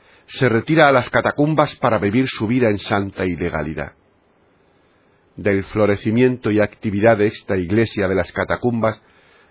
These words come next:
nos informa un obispo ilegalmente consagrado. Comienzo por uno de los golpes más duros que la iglesia perseguida ha debido sufrir:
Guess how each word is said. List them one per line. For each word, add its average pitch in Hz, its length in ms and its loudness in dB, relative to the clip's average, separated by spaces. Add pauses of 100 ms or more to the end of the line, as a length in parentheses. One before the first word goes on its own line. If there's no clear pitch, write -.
nos 107 220 -2
informa 123 600 -2 (120)
un 131 160 2
obispo 113 540 -4 (460)
ilegalmente 98 880 0
consagrado. 85 600 -10 (4000)
Comienzo 123 600 2 (260)
por 113 160 2
uno 135 120 2
de 120 80 2
los 101 160 2
golpes 104 420 0
más 95 240 -4
duros 98 320 0
que 98 140 -2
la 92 80 0
iglesia 107 360 -2
perseguida 98 600 -2
ha 85 40 -2
debido 82 320 -6
sufrir: 85 440 -12